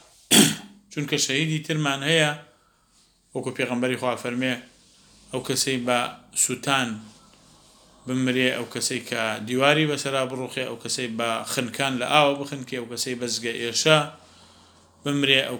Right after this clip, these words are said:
کەسەی کە بە نەخۆشی تاعون بمرێ، ئەمانە شەهیدن.» <coughs> بەڵام ئەو شەهیدانە نوێژیان لەسەر ئەکرێ. ئەو شەهیدەی کە نوێژی لەسەر ناکرێ،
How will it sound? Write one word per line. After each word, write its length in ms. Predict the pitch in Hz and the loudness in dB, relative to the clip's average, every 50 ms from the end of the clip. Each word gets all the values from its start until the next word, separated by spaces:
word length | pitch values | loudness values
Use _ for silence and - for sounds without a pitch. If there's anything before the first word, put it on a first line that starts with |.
| - | -6
کەسەی 280 | 131 120 - 139 131 123 120 | -4 -2 -2 -2 -2 -4 -6
کە 140 | - 127 120 117 113 107 110 | -6 -4 -4 -4 -4 -6 -6
بە 140 | 117 113 113 113 110 110 - - _ _ _ _ _ _ _ _ _ _ _ _ _ _ _ _ _ _ _ _ _ _ 135 | -6 -6 -6 -6 -8 -10 -14 -18 _ _ _ _ _ _ _ _ _ _ _ _ _ _ _ _ _ _ _ _ _ _ -8
نەخۆشی 400 | 127 117 - 127 123 - 143 127 - | -8 -4 -4 -2 0 0 0 0 0
تاعون 380 | - 131 123 120 123 147 170 170 160 | 0 0 0 0 0 -2 -2 0 0
بمرێ، 320 | 156 151 151 147 143 151 - | 0 0 0 2 2 2 0
ئەمانە 380 | - 135 139 139 147 165 180 - - | 0 -2 -2 -2 -2 0 2 2 4
شەهیدن.» 460 | - 160 160 185 180 143 127 110 104 - - - - - - - - - - 156 147 - - - - - - | 6 6 6 6 4 2 0 -2 -4 -6 -14 -20 -20 -20 -20 -20 -6 2 4 4 4 4 2 0 -4 -10 -14
<coughs> 840 | - - - _ - - - - - - - - _ _ _ _ _ | -20 -20 -20 _ -20 -20 -20 -20 -20 -20 -20 -20 _ _ _ _ _
بەڵام 320 | 123 139 151 156 165 170 160 156 156 - - - - - _ _ | 0 4 4 4 4 4 0 -4 -6 -10 -16 -20 -20 -20 _ _
ئەو 120 | - 139 151 | -4 -2 0
شەهیدانە 580 | 151 - 147 143 139 135 131 131 135 143 165 185 185 170 160 | 2 4 4 4 4 4 2 2 2 2 2 2 0 0 0
نوێژیان 400 | 160 165 165 156 151 175 190 196 | 2 2 4 6 6 6 6 6
لەسەر 260 | 175 156 156 - 160 160 | 4 2 2 2 4 2
ئەکرێ. 320 | 160 160 - 185 185 151 107 - - - _ _ _ _ _ _ _ _ _ _ _ _ _ _ _ _ _ _ _ _ _ _ - - _ _ _ _ _ _ _ _ - _ _ _ _ - | 2 2 4 4 4 4 2 0 -8 -18 _ _ _ _ _ _ _ _ _ _ _ _ _ _ _ _ _ _ _ _ _ _ -20 -20 _ _ _ _ _ _ _ _ -20 _ _ _ _ -2
ئەو 100 | 151 170 | 2 2
شەهیدەی 400 | - - 151 151 147 156 170 170 | 4 6 6 6 6 4 2 2
کە 100 | - 156 | 2 0
نوێژی 320 | 143 143 139 135 135 139 131 | 0 0 -2 -2 -2 -2 0
لەسەر 220 | 131 123 - 135 127 | 0 0 0 0 0
ناکرێ، 440 | 127 123 120 120 - 151 156 170 | 2 0 0 0 0 -2 0 0